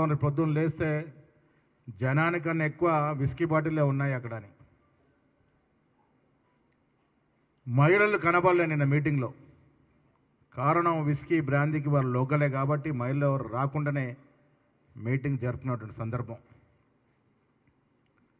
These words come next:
నేను మీ ద్వారా కేసీఆర్ గారికి, బీఆర్ఎస్ పార్టీకి ఛాలెంజ్ విసురుతా ఉన్నాను. సమయం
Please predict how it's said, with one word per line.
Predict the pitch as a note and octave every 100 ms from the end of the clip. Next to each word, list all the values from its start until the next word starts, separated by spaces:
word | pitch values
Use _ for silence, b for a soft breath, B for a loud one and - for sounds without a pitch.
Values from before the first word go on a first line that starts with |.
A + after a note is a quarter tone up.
| _ - _ _ _ _ _ _ _ _ B2
నేను | D3+ F#3 F#3 F#3
మీ | F#3 E3
ద్వారా | F3 F#3+ F#3 E3 D#3 - - _ _ _ _ _ _ _ _ _ _ _
కేసీఆర్ | D3+ F3 F3 F#3 F3 E3+ D#3
గారికి, | D#3 D3 D#3+ E3+ E3+ _ - _ _ _ _ _ _ _ _ _ _
బీఆర్ఎస్ | A2 G#2 C#3+ D#3 D#3+ D#3 - -
పార్టీకి | C3 C#3 D#3 C#3+ D3 D3+ D3+ _ _ _ _ _ _ _ _ _ _ _ _ _ _ _ _ _ _ _ _
ఛాలెంజ్ | B2+ C3 D3+ F3 D3
విసురుతా | C#3+ D3 C#3 C#3+ C3
ఉన్నాను. | C3 C3 B2+ B2+ B2+ B2+ _ _ _ _ _ _ _ _ _ _ _ _ _ _ _ _ _ - - C#3+
సమయం | D3 F3 F3